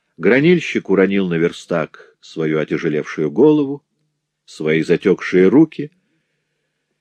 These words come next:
и опёрся лбом на большой горизонтально установленный наждачный круг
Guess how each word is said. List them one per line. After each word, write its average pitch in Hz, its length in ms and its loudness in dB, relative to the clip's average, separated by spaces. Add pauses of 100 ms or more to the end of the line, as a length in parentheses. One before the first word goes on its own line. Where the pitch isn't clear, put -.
и 104 80 -2
опёрся 170 540 4
лбом 147 480 2 (180)
на 95 140 -2
большой 95 420 4
горизонтально 131 800 0
установленный 117 800 -4
наждачный 104 680 -6
круг - 640 -6